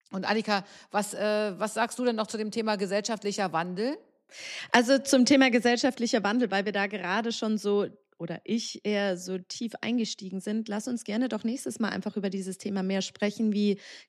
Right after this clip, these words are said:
Speaker 2: Customer Experience und Employee Experience, dieses ganze Umfeld eigentlich mit diesem gesellschaftlichen Wandel zusammenhängt und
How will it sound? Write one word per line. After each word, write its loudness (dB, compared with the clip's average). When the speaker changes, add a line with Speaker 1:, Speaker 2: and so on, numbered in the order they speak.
Speaker 2:
Customer 0
Experience 2
und -2
Employee 0
Experience, -2
dieses -10
ganze -6
Umfeld 2
eigentlich 0
mit -6
diesem -4
gesellschaftlichen -2
Wandel -2
zusammenhängt 2
und 4